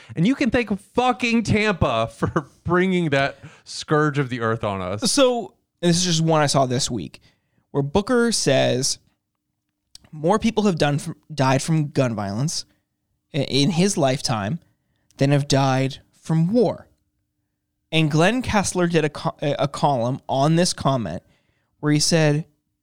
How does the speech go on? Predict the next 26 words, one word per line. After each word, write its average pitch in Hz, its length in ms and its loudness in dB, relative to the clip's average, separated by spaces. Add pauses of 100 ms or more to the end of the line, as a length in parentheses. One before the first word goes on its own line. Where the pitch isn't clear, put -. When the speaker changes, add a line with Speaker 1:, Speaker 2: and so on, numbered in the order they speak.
(180)
Speaker 2:
"Okay, 165 340 2
yeah, 117 360 0 (800)
Booker 196 400 -2
is 190 140 0
right, 117 360 0 (1160)
but 190 160 -2
that 285 220 2
also 170 420 2
includes 135 480 -2
people 151 300 -6
who 139 100 0
die 120 280 -6
from 101 200 -12
suicide 117 680 -8
from - 200 -18
guns." - 440 -20 (540)
Speaker 1:
Yeah, 156 100 -8
it's 143 180 -6
gun 151 280 -2
violence. 127 560 -2
Speaker 2:
Yeah, 202 200 2
ex-, 247 200 -2 (120)
Speaker 1:
It's 147 140 -8
a 165 40 0
Speaker 2:
dude, 277 240 2
Speaker 1:
broad 165 260 2